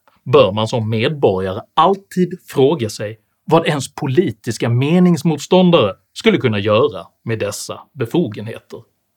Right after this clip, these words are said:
Med total obligatorisk övervakning väl på plats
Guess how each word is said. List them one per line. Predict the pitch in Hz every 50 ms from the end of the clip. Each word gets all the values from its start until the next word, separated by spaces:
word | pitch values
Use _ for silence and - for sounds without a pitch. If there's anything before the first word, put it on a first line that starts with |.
| _ _ _ _ _ _
Med | - 143 147 147 -
total | 165 147 - - 196 202 202 202 202 208
obligatorisk | - - - 175 143 147 156 139 151 147 - 180 156 110 90 95 92 - - - _ 127
övervakning | 113 113 117 135 131 104 98 92 92 - - 127 127 120 110 _
väl | 127 131 117 104 110 110
på | - 113
plats | - - 180 202 120 113 - - -